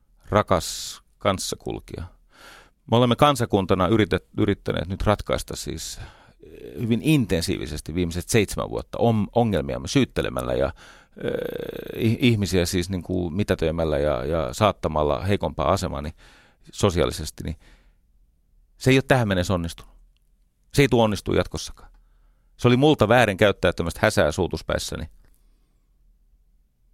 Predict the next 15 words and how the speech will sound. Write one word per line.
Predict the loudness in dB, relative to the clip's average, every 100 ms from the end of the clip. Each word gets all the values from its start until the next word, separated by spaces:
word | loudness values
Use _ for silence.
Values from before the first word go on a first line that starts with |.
| _ -4
Se, | 0
että | 2 4
mä | 4
lähtisin | 4 4 2 4
vielä | 4 4
määrittelemään | 4 4 2 -2 -2 -2 -2
sitä, | -2 -2
että, | -2 -6
niinku, | -4 -4
että | -4 -4
ketkä | -2 -2 -4 -6 -4
kaikki | -2 -4 -4 -8 -6
on |
näitä | -6 0
ryhmiä, | 2 2 0